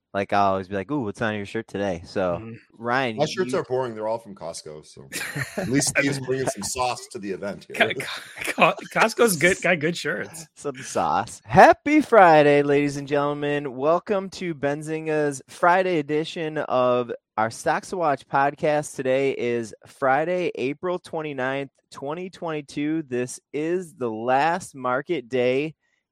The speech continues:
Speaker 1: in April, folks.
Speaker 2: Ooh.
Speaker 1: Believe it or not, April in the books. Today, we are joined with Benzinga's Ryan Faluna. He's gonna give us, at the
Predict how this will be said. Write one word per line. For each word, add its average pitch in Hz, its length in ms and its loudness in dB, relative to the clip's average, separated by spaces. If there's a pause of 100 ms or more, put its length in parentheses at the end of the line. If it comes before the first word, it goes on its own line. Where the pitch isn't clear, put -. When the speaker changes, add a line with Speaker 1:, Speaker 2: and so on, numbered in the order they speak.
Speaker 1:
in 143 340 -2
April, 147 640 2
folks. 131 480 0
Speaker 2:
Ooh. 107 100 -12
Speaker 1:
Believe 120 480 -6
it 175 220 0
or 131 320 0
not, 131 400 0 (400)
April 151 600 2 (440)
in 139 220 -2
the 147 80 -2
books. 131 560 0 (380)
Today, 165 540 4
we 139 320 -4
are 123 220 2
joined 147 600 -4
with 131 640 0 (420)
Benzinga's 151 600 0
Ryan 123 440 -2
Faluna. 156 680 0
He's 147 220 -6
gonna 190 180 -6
give 160 240 0
us, 151 340 2 (300)
at 120 160 0
the 135 200 -6